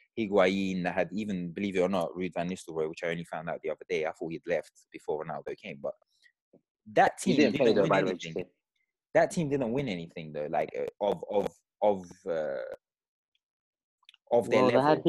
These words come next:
Speaker 1: of what you
Speaker 3: Higuain,
Speaker 1: would
Speaker 3: what do you
Speaker 1: expect.
Speaker 3: expect?
Speaker 1: No, but
Speaker 2: So
Speaker 1: I mean,
Speaker 2: the
Speaker 1: they
Speaker 2: only
Speaker 1: had
Speaker 2: thing
Speaker 1: Mesut Ozil, a prime Mesut Ozil. They had Kaká, they had broken records,
Speaker 3: No,
Speaker 1: but
Speaker 3: I
Speaker 1: they
Speaker 3: hate
Speaker 1: didn't win
Speaker 3: Higuain,
Speaker 1: anything.
Speaker 3: man. I don't, I don't know. I don't like Higuain, man. This guy doesn't score in big games.
Speaker 1: <laughs>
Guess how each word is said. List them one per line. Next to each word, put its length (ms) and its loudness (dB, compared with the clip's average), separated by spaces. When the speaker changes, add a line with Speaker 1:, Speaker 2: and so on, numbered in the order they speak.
Speaker 1:
of 140 8
what 160 6
you 80 2
Speaker 3:
Higuain, 0 -
Speaker 1:
would 60 0
Speaker 3:
what 80 2
do 60 -2
you 60 0
Speaker 1:
expect. 240 0
Speaker 3:
expect? 200 -4
Speaker 1:
No, 180 -2
but 80 2
Speaker 2:
So 80 8
Speaker 1:
I 20 10
mean, 100 6
Speaker 2:
the 0 -
Speaker 1:
they 80 8
Speaker 2:
only 60 8
Speaker 1:
had 120 6
Speaker 2:
thing 100 4
Speaker 1:
Mesut 240 2
Ozil, 400 6
a 40 6
prime 340 0
Mesut 220 -2
Ozil. 220 2
They 80 4
had 240 0
Kaká, 440 2
they 80 4
had 140 2
broken 340 0
records, 340 -2
Speaker 3:
No, 100 0
Speaker 1:
but 80 4
Speaker 3:
I 80 4
Speaker 1:
they 60 4
Speaker 3:
hate 140 6
Speaker 1:
didn't 140 4
win 160 4
Speaker 3:
Higuain, 60 4
Speaker 1:
anything. 340 -4
Speaker 3:
man. 60 -2
I 20 0
don't, 240 0
I 120 -2
don't 100 0
know. 140 -2
I 60 2
don't 120 4
like 160 2
Higuain, 440 -6
man. 140 -14
This 120 -10
guy 160 0
doesn't 280 -2
score 200 -4
in 80 -8
big 140 -6
games. 240 -4
Speaker 1:
<laughs> 100 2